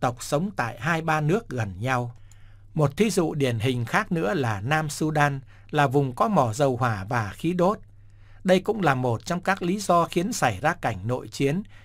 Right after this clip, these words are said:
gieo chết chóc, tàn phá, thương đau cho các bộ tộc và khiến cho hàng trăm ngàn người phải di cư lánh nạn chiến tranh, đặc biệt là trong vùng Darfur. Tại các nước như Nigeria và Somalia, nội chiến bùng nổ vì có các lực lượng hồi cuồng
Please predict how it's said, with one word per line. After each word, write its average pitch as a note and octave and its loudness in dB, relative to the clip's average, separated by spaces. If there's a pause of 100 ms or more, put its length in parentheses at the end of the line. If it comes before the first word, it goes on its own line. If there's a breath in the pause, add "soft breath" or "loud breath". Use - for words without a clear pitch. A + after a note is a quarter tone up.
(120)
gieo D#3+ 2
chết F#3+ 0
chóc, G3+ 0
tàn G#2 -2
phá, A#2+ -2
thương D#3 0
đau D3 2
cho D3+ -2
các F#3+ -2
bộ C3 -2
tộc A#2 -4 (460 soft breath)
và C3+ 4
khiến F#3+ 0
cho G#3 2
hàng B2+ 0
trăm F#3+ 0
ngàn A#2+ 0
người A#2 -2
phải F#2 -6
di E3 0
cư E3 0
lánh E3 0
nạn A#2 -4
chiến E3 -4
tranh, C#3 -2 (340 soft breath)
đặc C#3+ 0
biệt C3 0
là A#2+ -2
trong E3 -2
vùng G2+ -4
Darfur. C3+ -2 (1000 soft breath)
Tại C3 2
các D#3+ 0
nước F#3+ 2
như D#3 4
Nigeria D#3 4
và G#2 -4
Somalia, C#3 2 (380 loud breath)
nội D3+ 4
chiến G3 0
bùng C3+ 4
nổ A2+ 0
vì B2+ 0
có E3+ 0
các G#3 -4
lực B2+ -4
lượng C3 -4
hồi A#2+ 0
cuồng A2 -4